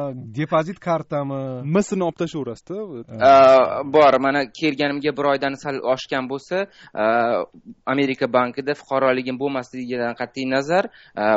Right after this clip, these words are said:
Speaker 3: bank kartasiga egaman.
Speaker 1: Aha, sizga bu, bu narsani majburlab berishdimi yo o'zingiz borib oldingizmi uni?
Speaker 3: Yo'q, o'zim istaganim uchun buni bilib, e,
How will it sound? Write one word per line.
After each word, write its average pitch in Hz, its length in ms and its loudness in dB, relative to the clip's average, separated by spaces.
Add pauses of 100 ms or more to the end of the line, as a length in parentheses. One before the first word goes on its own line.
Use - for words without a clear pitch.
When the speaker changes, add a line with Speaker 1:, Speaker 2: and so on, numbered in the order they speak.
Speaker 3:
bank 139 240 0
kartasiga 123 560 -4
egaman. 95 480 -6 (240)
Speaker 1:
Aha, 120 160 -8 (160)
sizga 185 320 -6 (100)
bu, 151 380 -6 (160)
bu 160 80 -2
narsani 185 320 -2
majburlab 156 640 -2
berishdimi 233 480 -8
yo 180 240 -2
o'zingiz 170 320 -2
borib 170 260 -2
oldingizmi 143 440 -6 (100)
uni? 90 80 -20 (220)
Speaker 3:
Yo'q, 156 300 2 (120)
o'zim 160 240 -2
istaganim 147 640 0
uchun 196 300 -10 (140)
buni 143 240 -4 (180)
bilib, 151 340 -2
e, 123 60 -2